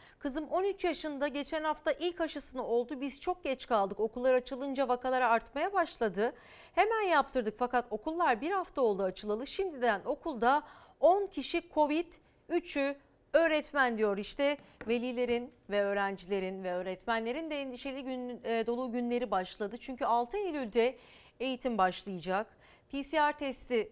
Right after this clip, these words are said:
e, zorunluluğu var. Aşı zorunluluğu henüz gelmedi. Hangi şartlarda açılacak okullar? Hijyen kuralları, mesafe kuralları korunabilecek mi? Uygulanabilecek mi?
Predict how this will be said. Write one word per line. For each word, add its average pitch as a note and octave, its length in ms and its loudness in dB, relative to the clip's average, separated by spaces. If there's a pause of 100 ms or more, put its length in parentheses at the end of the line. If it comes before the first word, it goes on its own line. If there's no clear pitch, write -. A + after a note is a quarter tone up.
(120)
e, G3 220 -2
zorunluluğu F#3+ 680 -2
var. F#3+ 260 4 (360)
Aşı A#3 380 0
zorunluluğu G#3+ 680 -4
henüz G#3 420 -6
gelmedi. G#3 640 0 (260)
Hangi D#4+ 320 0
şartlarda C4 560 2
açılacak G#3 500 -6
okullar? F#3 520 -4 (320)
Hijyen C4+ 440 0
kuralları, A#3 720 2
mesafe A3+ 520 2
kuralları G#3+ 840 0 (120)
korunabilecek G3 800 -6
mi? G3 200 -4 (240)
Uygulanabilecek A3 920 -4
mi? A3 220 -2